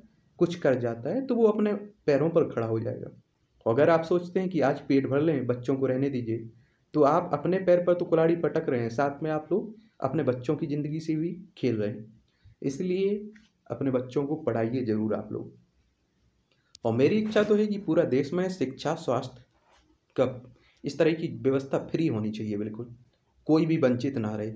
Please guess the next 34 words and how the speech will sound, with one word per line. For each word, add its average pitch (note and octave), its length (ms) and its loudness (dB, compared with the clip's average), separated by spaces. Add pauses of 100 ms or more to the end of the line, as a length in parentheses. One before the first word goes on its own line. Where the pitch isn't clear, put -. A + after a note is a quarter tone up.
(120)
स्वास्थ्य B2 500 0
क्षेत्र - 260 -8
से D#3 80 -4
कोई D3+ 220 -2
भी D3+ 100 -2
वंचित D3 340 -4
ना D3 120 -4
रहे, D#3+ 220 -4 (420)
शिक्षा C3 300 -2
से D3 180 -4
भी D3 100 -4
कोई C3+ 240 0
वंचित C3 540 -4
ना D3 140 -2
रहे। G2+ 180 -4 (1040)
के F3 140 8
आर F#3 160 6
नारायण G3 300 4
की G#3 100 -2
प्रारंभिक E3+ 440 0
शिक्षा F#3 300 -2
उन्नीस E3+ 280 0
सौ F3 80 0
सत्ताईस E3 460 -2
में A#2 200 -6 (480)
उजापुर F3 480 2
के G#3+ 280 2
अवर D3+ 280 4
प्राथमिक C#3+ 800 -4
विश्वविद्यालय A#2+ 680 -6
में, D3+ 300 -8 (480)
विद्यालय C3 420 2
में F3 120 -2
हुई। G#2+ 300 -6